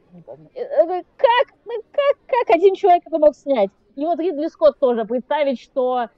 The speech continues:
э, "Бегущего по лезвию" и "Дом Гуччи" снял один человек, невозможно. Да даже, господи, что,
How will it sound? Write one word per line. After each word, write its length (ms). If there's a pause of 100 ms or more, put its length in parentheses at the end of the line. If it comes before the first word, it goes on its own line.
(320)
э, 200
"Бегущего 600
по 160
лезвию" 500
и 120
"Дом 260
Гуччи" 400
снял 260
один 260
человек, 380 (540)
невозможно. 720 (240)
Да 80
даже, 260
господи, 560
что, 400